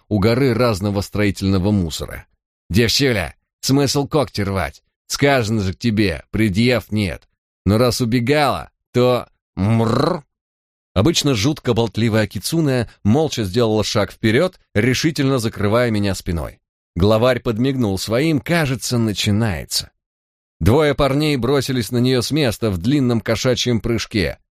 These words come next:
Мимо! Девочка в шапке с ушками едва заметно крутанулась вокруг своей оси,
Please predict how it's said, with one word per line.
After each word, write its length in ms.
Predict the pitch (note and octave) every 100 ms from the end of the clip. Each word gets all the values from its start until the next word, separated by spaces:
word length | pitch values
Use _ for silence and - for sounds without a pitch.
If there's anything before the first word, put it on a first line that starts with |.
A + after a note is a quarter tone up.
| -
Мимо! 460 | F2+ F3 A#2 C2+ _ _ _ _ _ -
Девочка 480 | D#2+ F#3+ F3 - F#3
в 60 |
шапке 400 | - G3+ - F3
с 120 | -
ушками 400 | G3+ E3+ - D3+
едва 400 | C#3+ A#2 D3 F3+
заметно 480 | C#3 D3+ F#3 F3+ D#3
крутанулась 720 | - C3 D#3 F#3 F#3 D#3 - - -
вокруг 380 | A#2+ - A2
своей 300 | - A#2+ D3
оси, 340 | D3+ - A3